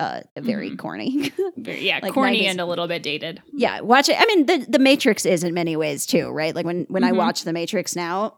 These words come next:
Speaker 1: <clears throat> and they're like the fucking guy at the beginning, and Neo's like dealing cyber floppy disks with programs and stuff. It's all very like
Speaker 2: <laughs> I have
Speaker 1: nineties hacker, techno pagans, and
Speaker 2: Oh my
Speaker 1: floppy
Speaker 2: God.
Speaker 1: disks and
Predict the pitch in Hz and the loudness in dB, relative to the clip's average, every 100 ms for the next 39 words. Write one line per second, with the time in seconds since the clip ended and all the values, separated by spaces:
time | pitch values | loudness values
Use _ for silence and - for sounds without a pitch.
0 | - 285 285 208 _ _ _ _ _ - | -14 -10 -10 -12 _ _ _ _ _ -14
1 | - 208 196 190 175 139 - 202 - 196 | -2 2 4 4 2 0 -2 -6 0 -2
2 | 185 170 185 190 135 - 185 190 190 180 | 0 0 2 2 -2 -4 -2 -2 -2 -4
3 | 170 170 - - 202 190 196 190 175 180 | -4 -6 -6 -2 0 2 2 2 -2 -6
4 | - 180 208 226 175 170 - - 160 170 | -14 -4 0 2 0 -2 -4 -4 -2 0
5 | 208 190 196 _ - - 190 165 214 202 | 0 0 -4 _ -18 -8 -4 -2 -2 -4
6 | - 202 208 - - 180 - - 185 202 | 2 2 0 -6 -4 -4 -6 0 0 2
7 | 226 214 233 254 220 - 220 233 190 - | 0 0 -2 -4 -4 -2 0 0 -4 -2
8 | 175 175 175 160 151 110 466 - - - | 0 0 0 -2 -2 -2 -2 -2 -12 -10
9 | - - 269 311 226 220 202 165 - 262 | -6 6 8 8 6 4 2 -4 -2 -2
10 | 202 - 190 147 143 - 330 262 208 175 | -2 -4 -4 -4 -6 0 0 2 0 2
11 | 254 233 190 190 175 151 185 190 156 131 | 2 4 4 0 -2 -4 -4 -4 -6 -8
12 | - - 160 277 143 120 127 127 - 123 | -10 -6 -2 -2 -2 -2 -2 -2 -6 -8
13 | 196 | -8